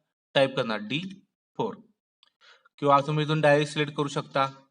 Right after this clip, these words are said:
कसं केलं तरी चालतं. त्यानंतर मी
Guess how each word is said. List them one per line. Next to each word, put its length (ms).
कसं 220
केलं 240
तरी 160
चालतं. 400
त्यानंतर 220
मी 240